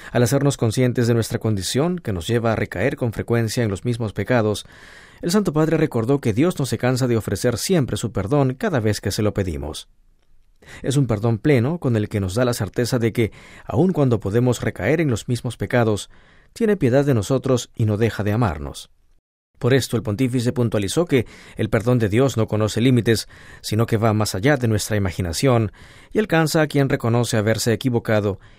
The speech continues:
y quiere volver a él. El perdón del que nos habla San Francisco se ha hecho cauce aquí en la Porciúncula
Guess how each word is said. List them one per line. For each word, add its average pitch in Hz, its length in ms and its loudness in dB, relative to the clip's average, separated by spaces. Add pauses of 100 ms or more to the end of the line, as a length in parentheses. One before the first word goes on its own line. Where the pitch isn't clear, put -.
(100)
y 208 100 -2
quiere 127 300 4
volver 120 400 0
a 82 100 -4
él. 64 320 -8 (960)
El 135 100 2
perdón 131 300 4
del 170 100 0
que 127 100 2
nos 107 140 0
habla 131 240 2
San 120 160 0
Francisco 120 540 -2
se - 140 -2
ha 98 60 2
hecho 107 300 -2
cauce 110 440 0
aquí 135 280 -2
en 101 100 0
la 92 120 -4
Porciúncula 117 600 0